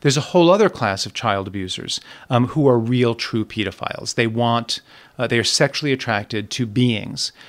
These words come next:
who have not yet reached, you know, full sexual adulthood or not all the way through puberty. And that's a whole different thing. They all end up being caught together in laws that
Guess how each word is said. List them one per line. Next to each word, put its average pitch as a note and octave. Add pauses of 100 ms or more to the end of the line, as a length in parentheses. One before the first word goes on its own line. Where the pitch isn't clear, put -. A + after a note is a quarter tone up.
(200)
who B2+
have G#2+
not A#2
yet A2+
reached, A2 (240)
you A#2+
know, G#2
full A2
sexual G#2+
adulthood G2+
or F#2+
not G#2
all G2+
the G2+
way G2+
through G2+
puberty. G#2 (320)
And C3
that's B2
a C3+ (100)
whole B2
different C3
thing. G#2+ (300)
They C3+
all C#3+
end C3+
up G#2+
being A2+
caught -
together B2+
in B2
laws B2+
that -